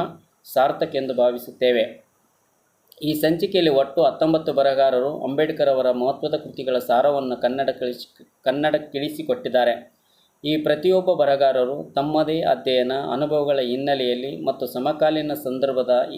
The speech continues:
ನೆಲೆಯಲ್ಲಿ ಅದನ್ನು ಮುಂದಿಡಲು ಪ್ರಯತ್ನಿಸಿರುತ್ತಾರೆ. ಒಂದು ನಿರ್ದಿಷ್ಟ ಬರಹವನ್ನು ಇಡಿಯಾಗಲ್ಲದೆ ಅದರ ಸಾರ ಸಂಗ್ರಹವನ್ನು ಮಾತ್ರ ಅದು ಬರೆದ ನಂತರದ ಸುಮಾರು ಎಪ್ಪತ್ತರಿಂದ ನೂರು ವರ್ಷಗಳ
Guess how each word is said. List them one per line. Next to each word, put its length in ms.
ನೆಲೆಯಲ್ಲಿ 680
ಅದನ್ನು 280
ಮುಂದಿಡಲು 600
ಪ್ರಯತ್ನಿಸಿರುತ್ತಾರೆ. 1080
ಒಂದು 240
ನಿರ್ದಿಷ್ಟ 580
ಬರಹವನ್ನು 800
ಇಡಿಯಾಗಲ್ಲದೆ 840
ಅದರ 360
ಸಾರ 400
ಸಂಗ್ರಹವನ್ನು 560
ಮಾತ್ರ 460
ಅದು 340
ಬರೆದ 340
ನಂತರದ 760
ಸುಮಾರು 680
ಎಪ್ಪತ್ತರಿಂದ 760
ನೂರು 320
ವರ್ಷಗಳ 520